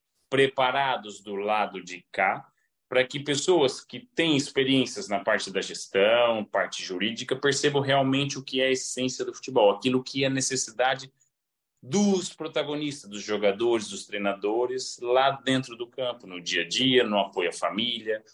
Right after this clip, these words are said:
eh, e todas as outras coisas que, no fundo, são seres humanos, que vêm de uma outra realidade,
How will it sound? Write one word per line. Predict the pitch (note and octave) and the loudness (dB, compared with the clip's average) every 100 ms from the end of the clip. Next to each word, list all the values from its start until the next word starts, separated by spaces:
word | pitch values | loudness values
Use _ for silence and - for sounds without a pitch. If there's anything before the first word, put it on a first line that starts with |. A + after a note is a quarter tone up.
| _ _ - | _ _ -4
eh, | E2+ E2 E2 E2 E2 E2+ | 0 2 2 2 2 2
e | F#2+ | 0
todas | F#2+ C#3+ C3 A#2+ | 2 4 4 2
as | A#2+ | 0
outras | B2+ B2 | 0 2
coisas | C3+ B2+ | 4 4
que, | B2+ A#2+ - _ _ _ _ _ C3 | 2 -4 -8 _ _ _ _ _ -2
no | C3 | -2
fundo, | - D3+ | -2 -2
são | D#3 | -2
seres | C#3 C#3 C3 | -2 -2 -2
humanos, | C#3 C#3 G#2 G2 - | -2 -2 -6 -10 -6
que | G#2+ | -2
vêm | A#2 C3 | 4 4
de | A#2+ | 4
uma | A#2 A2+ | 4 6
outra | A#2+ A#2+ A2 | 6 2 -2
realidade, | A2 G2+ E2+ F2 G2+ A#2+ | 0 -2 -2 -2 -4 -8